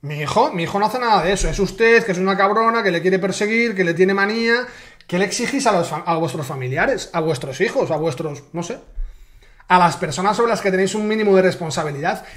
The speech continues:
Que está todo bien, que no se preocupen, que no hay que mejorar nada, que todo perfecto, que el que te diga que algo está mal, entonces eres un falso votante de Vox.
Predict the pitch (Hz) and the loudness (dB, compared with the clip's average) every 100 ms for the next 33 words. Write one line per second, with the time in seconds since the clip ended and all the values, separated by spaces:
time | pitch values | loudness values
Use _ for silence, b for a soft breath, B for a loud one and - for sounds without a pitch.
0 | B 175 143 185 185 226 202 185 254 302 | B -2 0 0 2 2 4 2 0 -4
1 | 185 180 185 202 202 185 202 262 240 180 | -4 -2 0 0 2 2 0 0 0 0
2 | 185 190 208 202 196 190 180 190 240 269 | 0 0 -2 0 4 4 4 2 0 -4
3 | - 180 151 202 214 185 - 208 - 285 | -6 -4 0 0 0 -2 -2 -6 -6 -12
4 | 294 - _ _ _ _ _ - 220 202 | -12 -18 _ _ _ _ _ -2 2 2
5 | 190 185 190 226 233 220 214 - 202 214 | 2 2 4 4 4 4 2 2 2 4
6 | 208 185 196 196 196 202 196 196 190 190 | 2 0 0 2 0 0 0 0 0 4
7 | 202 202 208 196 185 196 196 196 190 190 | 6 6 4 2 4 2 2 2 4 4
8 | 208 | 2